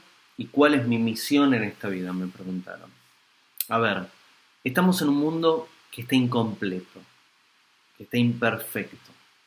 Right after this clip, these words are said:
que está roto, digamos. Y nosotros estamos aquí para completarlo, para arreglarlo, para perfeccionarlo, para volverlo pleno,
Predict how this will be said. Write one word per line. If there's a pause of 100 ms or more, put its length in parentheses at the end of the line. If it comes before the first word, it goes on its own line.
(560)
que
está (560)
roto,
digamos. (300)
Y
nosotros
estamos
aquí
para (220)
completarlo, (560)
para
arreglarlo, (340)
para
perfeccionarlo,
para
volverlo (100)
pleno,